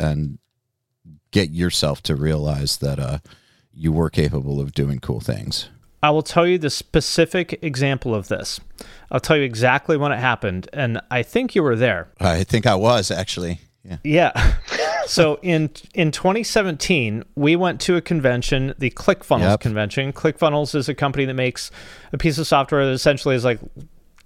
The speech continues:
Speaker 2: landing page designer, more or less, kind of targeting, like, these, like, small businesses, like, the kind of people that sell, like, flashlights on Facebook or whatever, these kind of,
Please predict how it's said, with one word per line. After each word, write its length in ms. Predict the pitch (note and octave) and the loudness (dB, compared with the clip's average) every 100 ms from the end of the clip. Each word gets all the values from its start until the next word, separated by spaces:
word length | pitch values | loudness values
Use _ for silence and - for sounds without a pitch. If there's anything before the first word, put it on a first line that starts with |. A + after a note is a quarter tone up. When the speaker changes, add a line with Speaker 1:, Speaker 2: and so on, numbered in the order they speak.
| - | -12
Speaker 2:
landing 640 | - D#3+ D3 C3+ C3 A#2+ | -6 -2 0 0 0 -2
page 400 | C3+ A#2+ A2+ - | 0 0 -2 -2
designer, 600 | B2+ A2 A2 A2 A2 G#2 | 0 2 0 0 -2 -2
more 260 | B2+ B2 A#2+ | 0 2 2
or 60 | |
less, 420 | A2 G#2+ G2+ - - - - | 2 0 -2 -6 -12 -18 -18
kind 160 | - G#3+ | 0 0
of 80 | G3 | 4
targeting, 460 | F3 E3 D#3 D3 | 4 4 2 2
like, 320 | C#3 B2 - - - | 2 2 0 -14 -6
these, 240 | - F#3 D3+ | 4 4 6
like, 160 | F3+ | 4
small 320 | - - D#3 D#3 | 4 4 6 6
businesses, 640 | D3+ C#3+ D#3 - D#3 C3 | 4 4 2 4 2 4
like, 160 | D#3 - | 2 4
the 100 | D#3 | 0
kind 220 | - E3 | 2 2
of 60 | |
people 240 | - E3 D#3 | 4 2 2
that 100 | B2+ | 0
sell, 320 | - D#3 C#3+ | 4 6 6
like, 260 | C#3 B2+ - _ | 2 0 -6 _
flashlights 1040 | D#3 - D3+ C3+ C#3+ D#3+ C3+ C3 - - - - | -12 0 4 4 2 2 2 2 0 -4 -2 0
on 200 | C3 B2+ | 0 0
Facebook 640 | - C3+ C3 D3+ C3+ - | 2 2 4 4 2 4
or 160 | C3+ B2 | 2 4
whatever, 440 | C3 B2+ B2 B2+ | 2 2 2 2
these 180 | B2+ B2+ | 0 2
kind 160 | E3 | 2
of, 100 | C#3 | 0